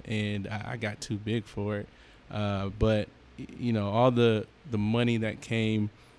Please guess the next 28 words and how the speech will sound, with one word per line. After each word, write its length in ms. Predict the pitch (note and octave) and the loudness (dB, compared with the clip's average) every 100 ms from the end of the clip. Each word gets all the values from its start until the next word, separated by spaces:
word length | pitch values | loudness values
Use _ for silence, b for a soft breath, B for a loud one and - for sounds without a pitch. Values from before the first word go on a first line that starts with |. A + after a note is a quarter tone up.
| - - | -10 -4
along 460 | G#2 A2+ A2+ G#2 | 0 2 2 2
with 260 | G#2+ A2+ A2 | 0 0 -2
it, 200 | G2 - G#2+ | -4 -6 -8
uh, 180 | G2+ | -6
that, 160 | G2+ G2+ - | -6 -8 -10
that 80 | A2+ | -10
we 100 | G2+ | -10
talked 320 | - A2 - | -6 -6 -4
about 260 | A2 G#2 G2 | -2 0 0
earlier, 480 | A2+ A#2 A2 G#2 G2+ B B B B - - | 2 4 2 0 -2 B B B B -14 -4
um, 320 | G#2 G2 F#2+ | -2 -2 0
that 180 | A2+ A2 | 0 0
kinda 220 | A#2 A2 | 0 0
was 180 | G#2 G#2 | 0 -2
a 40 | |
deterrent 460 | G2 G2 A2 G#2 G2 | -4 -2 -2 0 -2
and 100 | G2 | -2
put 180 | G#2+ G2 | -2 0
me 180 | G#2 G2+ | -2 -2
into 240 | G2 G#2 | -4 -8
some 200 | - G2+ | -8 -6
other 180 | G2+ G2+ | -6 -6
sports 360 | - G#2 G2+ | -6 -6 -4
growing 280 | G#2 G2+ G2 | -4 -4 -4
up 180 | G2+ - | -6 -8
as 120 | G2+ | -6
well. 240 | G2 G#2 G2 | -4 -4 -4
So, 320 | - G2+ | -4 -4